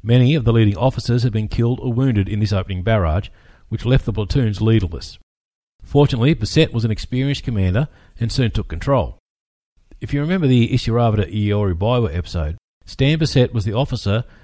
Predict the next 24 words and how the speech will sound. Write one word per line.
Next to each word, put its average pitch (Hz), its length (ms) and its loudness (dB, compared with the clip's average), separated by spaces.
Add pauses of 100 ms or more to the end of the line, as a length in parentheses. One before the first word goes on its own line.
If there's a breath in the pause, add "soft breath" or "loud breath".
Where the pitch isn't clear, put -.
who 123 80 -4
had 117 80 -2
stayed 139 340 2
with, 131 200 -2
by 120 200 4
his 101 160 2
wounded 104 240 -2
brother's 90 240 0
side 107 500 0 (120)
while 107 160 0
he 101 100 4
died 98 320 2
on 90 80 -4
the 82 60 -6
Kokoda 92 380 -4
track. - 340 -8 (760)
He - 140 -6
tried 202 200 4
a 175 40 6
flanking 160 400 2
attack 113 380 4
around 110 300 2
the 98 80 0
left, 95 320 0